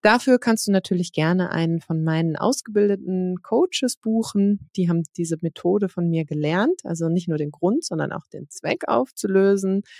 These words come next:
Diese Coaches findest du bei mir auf der Homepage. Guck einfach unter Coaching Coaches, da sind ganz viele. Oder du bist natürlich auch immer herzlich in meine Masterclass eingeladen. Da löse ich dann mit dir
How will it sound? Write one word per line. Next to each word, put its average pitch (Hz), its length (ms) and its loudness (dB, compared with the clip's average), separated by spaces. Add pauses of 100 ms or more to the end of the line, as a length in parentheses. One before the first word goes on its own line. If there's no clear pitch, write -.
(460)
Diese 240 240 4
Coaches 220 520 4
findest 185 340 0
du 160 40 -10
bei 156 120 2
mir 143 180 0
auf 147 100 -10
der 151 140 -6
Homepage. 220 500 2 (180)
Guck - 280 -6
einfach 175 500 -6
unter 156 600 -6
Coaching 185 720 -2 (100)
Coaches, 220 680 -2
da 185 140 -6
sind 175 220 -4
ganz 175 260 -4
viele. 170 540 -2 (540)
Oder 214 380 4
du 202 80 6
bist 190 200 -2
natürlich 160 400 0
auch - 200 -2
immer 160 180 0
herzlich 151 500 -2
in 151 100 -6
meine 147 240 -4
Masterclass 190 760 0
eingeladen. 151 880 -2 (500)
Da 165 180 0
löse 151 400 -2
ich - 200 -4
dann 135 500 -8
mit 156 180 -4 (100)
dir 139 320 0